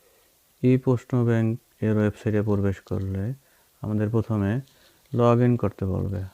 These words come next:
আমরা প্রথমে log in করি। ই প্রশ্ন ব্যাংকের log in করা খুবই সহজ। ইমেইলের মাধ্যমে আমরা খুব সহজেই ই প্রশ্ন ব্যাংকে log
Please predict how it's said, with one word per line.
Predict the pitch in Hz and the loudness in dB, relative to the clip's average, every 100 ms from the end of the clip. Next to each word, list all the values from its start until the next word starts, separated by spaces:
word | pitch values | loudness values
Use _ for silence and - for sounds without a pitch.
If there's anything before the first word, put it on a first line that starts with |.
| _ | _
আমরা | - 101 101 | -6 -4 -4
প্রথমে | 101 110 117 113 | -4 -4 -2 -2
log | 110 110 110 113 | 0 0 2 0
in | |
করি। | 113 113 117 131 _ _ _ _ _ _ _ _ _ | 0 0 0 -2 _ _ _ _ _ _ _ _ _
ই | - 117 | -2 0
প্রশ্ন | 123 120 104 - 113 | 2 -2 -4 -2 0
ব্যাংকের | 107 101 104 104 113 - _ _ _ _ _ _ _ _ 110 | 0 0 0 -2 -6 -18 _ _ _ _ _ _ _ _ -4
log | 107 107 | 0 2
in | 110 | 0
করা | 104 104 | 0 -2
খুবই | 98 - 117 110 | -2 -2 0 0
সহজ। | - 120 120 127 127 - - _ _ _ _ _ - | -2 0 2 0 -2 -12 -20 _ _ _ _ _ -2
ইমেইলের | 110 110 107 107 | 2 2 2 0
মাধ্যমে | 104 104 101 107 107 | 0 0 0 0 0
আমরা | 104 104 139 165 _ _ _ _ _ _ _ | 0 -2 -4 -6 _ _ _ _ _ _ _
খুব | - 113 | -10 -10
সহজেই | - 123 110 107 110 123 170 170 _ _ _ - _ - - _ _ | 0 2 4 2 2 0 -2 -8 _ _ _ -20 _ -20 -20 _ _
ই | 135 123 | -2 0
প্রশ্ন | - 110 - 117 | 0 -4 -2 -2
ব্যাংকে | 107 101 104 | 0 -2 -4
log | 107 98 | -4 -2